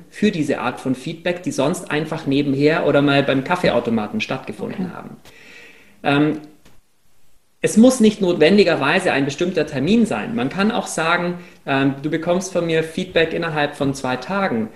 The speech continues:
Speaker 1: Nur kann das auch eine gewisse Stresssituation sein, wenn ich immer sage, „So und so schnell.“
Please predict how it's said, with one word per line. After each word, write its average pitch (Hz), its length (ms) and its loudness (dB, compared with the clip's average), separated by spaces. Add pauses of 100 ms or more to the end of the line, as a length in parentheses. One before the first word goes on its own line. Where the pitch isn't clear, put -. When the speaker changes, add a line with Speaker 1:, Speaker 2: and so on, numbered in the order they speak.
(240)
Speaker 1:
Nur 147 440 2 (480)
kann 151 200 0
das 175 140 -2
auch - 160 -2
eine 165 80 -4
gewisse 147 300 -4
Stresssituation 123 1000 0
sein, 127 360 0
wenn 131 100 2
ich - 320 -6
immer 190 400 2 (220)
sage, 151 560 2 (1000)
„So 147 220 -2
und 156 100 0
so 151 120 0
schnell.“ 139 480 -2